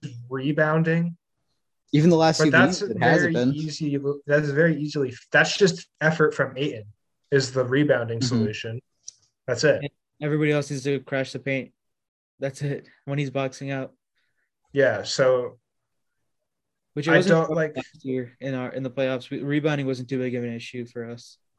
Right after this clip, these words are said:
Speaker 1: Yeah, I don't remember it being, like, a
Speaker 2: No.
Speaker 1: big thing until the Bucks.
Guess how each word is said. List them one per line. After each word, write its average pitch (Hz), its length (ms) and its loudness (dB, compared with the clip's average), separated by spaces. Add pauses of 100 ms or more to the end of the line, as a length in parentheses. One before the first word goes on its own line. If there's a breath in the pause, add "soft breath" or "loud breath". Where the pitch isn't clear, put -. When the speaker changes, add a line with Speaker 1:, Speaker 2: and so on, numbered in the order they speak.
(400)
Speaker 1:
Yeah, 131 160 2
I 123 40 2
don't 185 160 6
remember 156 320 4
it 143 100 0
being, 143 180 -4
like, 127 320 -4
a 143 80 0
Speaker 2:
No. 113 280 4
Speaker 1:
big 113 80 -2
thing 135 160 -2
until 127 540 2
the 113 120 -8
Bucks. - 540 -6